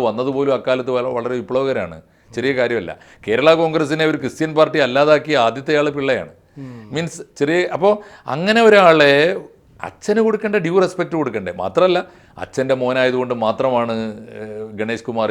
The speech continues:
Speaker 1: രാഷ്ട്രീയത്തിൽ വന്നത്.
Speaker 2: അതെ.
Speaker 1: അല്ലെങ്കിൽ ഗണേഷ് കുമാർ എങ്ങനെ എം എൽ എ ആവും, മന്ത്രിയാവും?
Speaker 2: ഉം.
Speaker 1: അതൊക്കെ മറക്കുന്നു. ഇന്നലെ വരെ അദ്ദേഹം വന്ന വഴി മുഴുവൻ മറന്ന് അച്ഛനോട് പെരുമാറിയത് പോലെ തന്നെയാണ് ഗണേഷ് കുമാറിന് അച്ഛൻ്റെ മേൽവിലാസം, ഒരു, ഒരു കൊട്ടാരക്കരയിലെ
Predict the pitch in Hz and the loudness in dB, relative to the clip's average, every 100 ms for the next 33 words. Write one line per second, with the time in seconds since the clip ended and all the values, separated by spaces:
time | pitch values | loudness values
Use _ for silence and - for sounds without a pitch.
0 | 104 95 - 110 104 104 98 90 87 - | 0 -2 -6 -8 -6 -6 -6 -8 -12 -18
1 | 127 120 113 - 98 104 107 107 104 113 | -18 -18 -18 -12 -8 -6 -6 -6 -6 -4
2 | 107 104 104 104 101 101 104 98 98 92 | -2 -2 -4 -6 -6 -2 -2 -2 -6 -8
3 | 101 95 90 - - - - - 185 190 | -8 -8 -8 -12 -20 -20 -20 -4 -2 -2
4 | - 233 185 165 160 131 120 113 117 135 | 4 6 6 4 2 -2 -2 -2 2 2
5 | 131 120 123 110 113 104 101 110 95 101 | 4 4 2 0 -4 -6 -4 -2 -2 -4
6 | 101 95 101 90 104 92 - 120 113 104 | -8 -8 -8 -6 -6 -6 -6 -6 -6 -6
7 | 90 95 95 95 92 - 87 98 110 95 | -6 -6 -6 -6 -8 -8 -4 -2 -2 -4
8 | 87 87 78 73 _ _ _ _ 120 139 | -6 -8 -10 -14 _ _ _ _ -6 -2
9 | 180 - 120 90 82 78 78 82 - _ | -2 -2 -6 -6 -8 -10 -16 -18 -20 _
10 | _ _ _ - 104 - 139 135 131 123 | _ _ _ -14 -14 -6 -4 0 2 2
11 | 110 - _ _ 104 101 104 92 87 92 | -2 -12 _ _ -8 -6 -2 -2 -2 -8
12 | 92 95 95 95 95 92 92 92 95 104 | -8 -8 -8 -8 -8 -10 -14 -16 -10 -8
13 | 92 107 110 104 98 95 | 0 0 0 -2 -4 -4